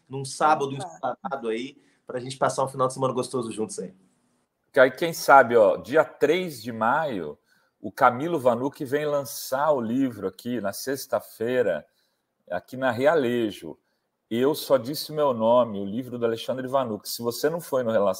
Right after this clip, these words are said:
Speaker 3: lançamento dele lá em São Paulo, vem em Santos, cara. Pega a moto, desce, porque eu li o livro, terminei ontem, engoli o livro dele, é sensacional.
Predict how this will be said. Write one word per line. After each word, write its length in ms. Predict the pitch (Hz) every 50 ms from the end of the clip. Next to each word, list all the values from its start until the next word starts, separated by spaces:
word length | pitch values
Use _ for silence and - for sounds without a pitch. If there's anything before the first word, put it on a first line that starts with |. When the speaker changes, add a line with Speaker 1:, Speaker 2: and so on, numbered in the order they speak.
| - -
Speaker 3:
lançamento 600 | 101 104 98 - - 98 98 95 90 90 - 87
dele 440 | 85 90 92 92 90 85 78 - _ _ _ _ _ _ _ _ _ _ _
lá 220 | - 95 107 113
em 60 | 117 117
São 240 | - - 110 98
Paulo, 320 | 95 - 123 127 135 135 123
vem 340 | 104 98 113 131 143 160 165
em 60 | 160
Santos, 600 | - - - - 123 123 131 131 123 120 - -
cara. 300 | - - 80 69 - -
Pega 340 | - _ 120 123 131 - 120
a 40 |
moto, 420 | 110 104 107 120 131 139 139 - 110
desce, 680 | 101 90 92 104 110 117 131 - - - - - - _ _ _ _ _ _ _ _ _ _ _ _ _
porque 840 | - 110 107 101 - - - 123 123 127 127 127 123 120 - - -
eu 140 | - 127 143
li 120 | 143 147
o 80 | 160 151
livro, 340 | 131 123 135 156 156 151 -
terminei 380 | - 147 135 127 135 160 202 190
ontem, 400 | 139 113 110 110 - 107 87 98
engoli 360 | 123 160 170 185 160 131 135
o 60 | 135
livro 320 | 123 104 101 95 95 98 95
dele, 340 | 90 98 104 101 95 - - -
é 180 | 107 120 151
sensacional. 1160 | 151 - - - 147 147 170 180 - - - 147 143 - - 127 113 101 87 80 73 71 -